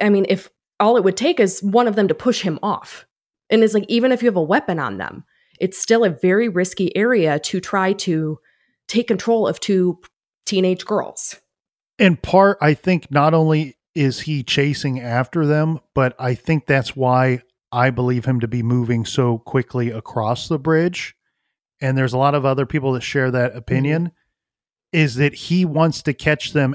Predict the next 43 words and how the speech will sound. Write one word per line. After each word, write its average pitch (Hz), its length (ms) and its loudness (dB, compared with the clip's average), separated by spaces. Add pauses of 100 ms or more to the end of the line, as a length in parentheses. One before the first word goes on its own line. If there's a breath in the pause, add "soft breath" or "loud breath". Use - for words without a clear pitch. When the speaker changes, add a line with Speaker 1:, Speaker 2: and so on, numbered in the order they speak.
Speaker 2:
at 135 240 0
that 127 200 -2
state 135 320 -2
of 113 200 -6
being 127 280 0
vulnerable. 113 680 -2 (400)
And 131 300 -2
that, 131 320 0 (220)
that 131 340 0
area 143 380 2
for 127 200 -2
him 139 360 0
is 113 180 -4
getting 127 400 -2
them 123 220 0
on 123 180 -4
the 110 100 -2
dead 117 240 -2
end 113 220 -4
side 107 260 -4
of 101 100 -8
the 92 80 -12
bridge. 90 460 -12 (1160)
And 147 120 2
I 143 120 4
think 180 300 0
that, 160 180 4 (400)
I 139 160 2
think 220 260 0
that 208 180 2
as 165 200 0
fast 170 420 2
as 156 120 -2
they 165 120 2
saw 160 300 0
him 151 160 2
moving 151 420 2
is 113 180 -2
what 131 360 -2 (1040)
inspired 135 720 0
the, 120 320 -2
the 120 120 -6
fear 147 560 -2